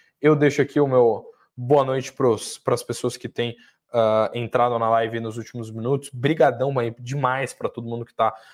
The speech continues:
marcando presença. Estamos perto aí de bater o recorde de audiência desse ano de dois mil e vinte e quatro, então ajuda a gente aí, coloca o seu boa noite no chat, manda suas dúvidas, deixa o seu like, se inscreve no canal caso você seja,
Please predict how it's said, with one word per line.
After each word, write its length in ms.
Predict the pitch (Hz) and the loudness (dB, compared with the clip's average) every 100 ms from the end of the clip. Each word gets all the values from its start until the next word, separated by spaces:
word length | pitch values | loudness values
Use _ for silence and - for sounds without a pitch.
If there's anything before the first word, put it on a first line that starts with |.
| _ - | _ -16
marcando 520 | 117 113 113 - 113 | -6 -4 -4 -4 -4
presença. 520 | 110 110 120 139 - | -2 -4 -4 -6 -6
Estamos 420 | 120 _ 127 123 | -6 _ -6 -6
perto 320 | - 123 120 123 | -2 0 0 -4
aí 60 | |
de 80 | 117 | -4
bater 300 | 117 107 - | -2 -2 0
o 60 | 120 | -2
recorde 440 | 123 139 - 120 | 0 -2 -2 -4
de 80 | 117 | -2
audiência 400 | 110 113 113 120 | -4 -6 -12 -10
desse 260 | 110 - | -8 -8
ano 100 | 113 | -10
de 120 | 110 113 | -10 -10
dois 160 | 107 | -10
mil 100 | 113 | -8
e 20 | 113 | -10
vinte 100 | - | -2
e 40 | |
quatro, 240 | - 151 | 0 0
então 160 | - 127 | -2 -2
ajuda 260 | 117 131 127 | -2 -2 -4
a 20 | |
gente 260 | 123 131 110 | -4 -8 -4
aí, 160 | 120 - - _ _ | -4 -6 -20 _ _
coloca 320 | 131 127 123 | 4 6 4
o 20 | |
seu 140 | - 127 | -2 0
boa 140 | 120 | 2
noite 200 | 117 113 | 0 -6
no 80 | 104 | -12
chat, 460 | - - 135 127 117 | -4 0 2 0 -2
manda 220 | 120 113 | -2 0
suas 280 | - 107 107 | 0 -2 0
dúvidas, 440 | 127 127 123 - - - - | -2 0 -2 -6 -14 -10 -2
deixa 160 | 123 | -2
o 40 | - | 2
seu 100 | 113 | 2
like, 260 | 117 127 | 4 0
se 60 | - | -6
inscreve 400 | - 139 139 127 | -4 0 0 0
no 80 | 117 | -2
canal 260 | 113 113 | -2 -2
caso 340 | - 117 117 113 | 0 -2 -2 -8
você 160 | - | -10
seja, 360 | 113 120 113 | -10 -8 -8